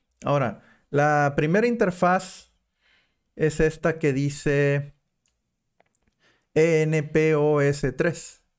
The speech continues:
Esta es la que nosotros, eh, configuramos, bueno, no configuramos, pero ya se encontraba al inicio y se llamaba nat, me parece.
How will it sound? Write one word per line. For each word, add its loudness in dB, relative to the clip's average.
Esta 2
es 0
la 0
que -2
nosotros, -2
eh, 0
configuramos, 0
bueno, 0
no 0
configuramos, 0
pero -2
ya 0
se -4
encontraba 0
al 0
inicio -2
y -2
se 0
llamaba 2
nat, 0
me -2
parece. -8